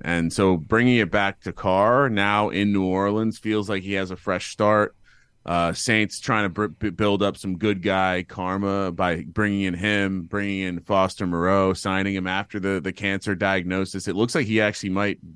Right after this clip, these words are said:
be through it and gonna be playing this year.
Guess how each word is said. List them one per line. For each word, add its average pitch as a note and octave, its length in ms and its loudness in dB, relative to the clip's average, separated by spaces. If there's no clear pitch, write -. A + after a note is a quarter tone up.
be G#2+ 140 2
through G#2 320 2
it D2+ 160 -2
and E2 180 -4
gonna F#2 160 0
be F2+ 80 2
playing G2 380 -2
this E2 200 -4
year. D#2+ 340 -2